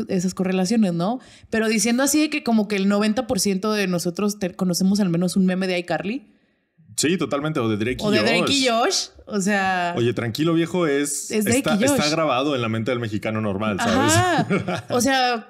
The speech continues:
Speaker 1: sí, no, no, no. Entonces, yo decía, "Ah, pues es por, es generacional, ¿no?". Pero no sabía, no dimensionaba yo a qué tamaño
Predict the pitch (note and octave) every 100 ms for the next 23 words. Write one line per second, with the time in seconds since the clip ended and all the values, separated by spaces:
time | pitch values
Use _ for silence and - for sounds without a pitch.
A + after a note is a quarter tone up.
0 | G#3+ - C4 D4+ E4+ A3+ A#3 B3 B3+ C4+
1 | B3+ G#3+ A3 A3 A3 A3+ - G#3+ G3+ -
2 | G3+ G3+ B3 A#3+ B3+ A#3+ A3 C#4+ D#4 A3
3 | A3 A3 - B3+ B3+ G#3 - A#3+ G#3+ F#3
4 | G3+ A3 B3 G3 F#3+ C#4 - - _ _
5 | G#3+ G#3 G3+ G3 G3 G3+ G#3+ G#3 A#3 A3+
6 | A3+ G#3+ G#3+ G#3+ - _ _ _ _ _
7 | _ G#3+ B3 C4+ D#4 C4 G#3+ G3+ G#3 G#3
8 | G3 F#3+ F#3 - _ _ _ _ _ _
9 | _ F#3 F3+ F#3+ G3 G3 F#3 E3+ E3+